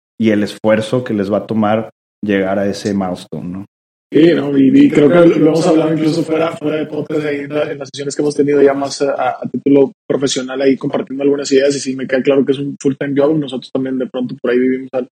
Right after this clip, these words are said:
Speaker 2: algo de eso en su momento. Pero bueno, estamos aquí para platicar justamente de, de toda esta parte, eh, legal tech.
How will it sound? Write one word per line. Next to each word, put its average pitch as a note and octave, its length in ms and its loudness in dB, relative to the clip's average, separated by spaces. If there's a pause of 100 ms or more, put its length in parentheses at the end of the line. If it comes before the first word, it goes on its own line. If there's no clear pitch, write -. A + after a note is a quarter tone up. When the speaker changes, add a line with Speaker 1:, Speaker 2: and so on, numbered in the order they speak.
(200)
Speaker 2:
algo D#3 300 6
de D#3 100 4
eso D3 120 4
en D3 60 4
su D3 100 2
momento. D#3 480 0 (420)
Pero C#3+ 200 4
bueno, D#3+ 260 4 (240)
estamos E3+ 220 4
aquí F3+ 140 4
para G3 180 2
platicar D#3 380 0
justamente E3+ 520 0
de, D#3+ 260 6
de D3 140 0
toda D3+ 160 -2
esta - 180 -4
parte, D3 840 -2
eh, C3 40 -4
legal D3 320 0
tech. - 300 -2